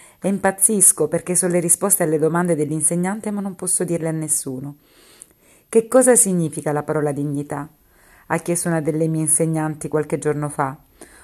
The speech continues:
Ovviamente lo so, così ho alzato la mano, ma l'insegnante non ha notato il mio leve movimento, che sono in grado di fare,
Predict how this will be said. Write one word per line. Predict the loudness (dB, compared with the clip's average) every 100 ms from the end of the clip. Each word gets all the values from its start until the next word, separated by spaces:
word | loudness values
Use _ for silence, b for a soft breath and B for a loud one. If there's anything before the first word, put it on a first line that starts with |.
| B
Ovviamente | -2 2 2 0 0
lo | 0
so, | -2 -2 -4 -6 -18 -4
così | 0 0 0
ho | 2 2
alzato | 2 2 2
la | 2
mano, | 2 0 0
ma | 0
l'insegnante | 2 2 2 0 0 0
non | 0 0
ha | 0
notato | -4 -2 -2 0
il |
mio | -2 -2
leve | -2 -2
movimento, | -2 -4 -4 -4 -6 -8 -12 -18 B B B B B _ _
che | 2
sono | 4 4 4 2 0 -4 -12 _ _ _ _ _ _ -10
in | -4 0
grado | 2 0
di | -4 -2
fare, | -2 -2 -4 -10